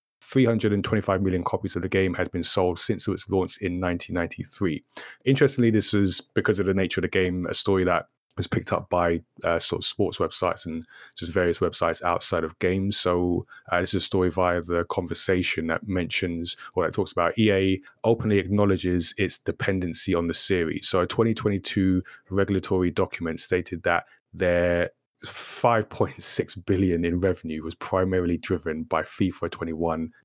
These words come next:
and fifa twenty. So this is a powerhouse relationship,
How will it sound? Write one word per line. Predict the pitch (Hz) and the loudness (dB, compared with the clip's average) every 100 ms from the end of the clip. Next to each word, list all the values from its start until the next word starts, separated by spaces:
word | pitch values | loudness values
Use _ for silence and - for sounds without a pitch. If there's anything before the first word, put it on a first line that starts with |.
| _ | _
and | 82 | -14
fifa | - 87 85 82 | -4 -4 -2 -4
twenty. | - 82 73 - _ _ - | -2 -2 -4 -14 _ _ -6
So | - 90 | 0 0
this | 101 | 2
is | 98 92 | 0 0
a | 90 87 87 _ _ - | 2 2 -2 _ _ 0
powerhouse | 113 107 95 95 101 | 4 4 4 2 2
relationship, | 92 - 80 - 90 - | 0 -2 -4 0 0 -2